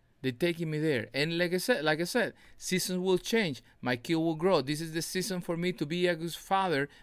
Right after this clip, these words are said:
because I wanna be a good friend, a good, have a good relationship with them when they grow up. So now is the season. Tomorrow, you know, when they're all eighteen and leave the house and do their own life,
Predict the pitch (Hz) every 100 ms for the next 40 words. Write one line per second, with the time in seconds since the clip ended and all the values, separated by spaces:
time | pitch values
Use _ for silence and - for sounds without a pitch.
0 | - 156 175 160 - 160 185 185 170 180
1 | 185 143 147 165 170 170 - 208 208 190
2 | 170 180 170 170 165 160 160 170 190 175
3 | 165 160 156 170 160 151 143 170 196 -
4 | 143 131 135 143 147 160 254 196 127 -
5 | - - - - - 160 170 302 240 180
6 | 247 - _ _ _ _ - 139 151 151
7 | 139 131 151 165 151 151 165 160 170 175
8 | 143 127 151 160 151 143 170 165 135 139
9 | 156 147 160 151 175 196